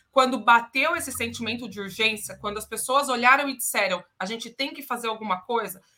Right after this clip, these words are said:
gente que não era militante, pessoas que eram apenas, tinham uma compreensão do que estava em jogo, do que estava em risco,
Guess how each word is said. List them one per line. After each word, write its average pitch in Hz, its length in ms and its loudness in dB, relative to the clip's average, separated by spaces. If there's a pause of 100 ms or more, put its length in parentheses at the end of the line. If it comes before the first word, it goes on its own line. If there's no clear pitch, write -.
(120)
gente 302 320 -4
que 370 80 -8
não 453 180 2
era 339 160 6
militante, 247 720 -4
pessoas 254 400 0
que - 140 -6
eram 302 220 2
apenas, 262 840 0 (340)
tinham 285 220 -6
uma 320 160 2
compreensão 277 720 -2
do 277 100 -6
que - 60 -16
estava 208 320 0
em 190 60 -8
jogo, 202 320 -6
do 185 100 -14
que - 80 -14
estava 185 260 0
em 180 60 -6
risco, 269 500 -8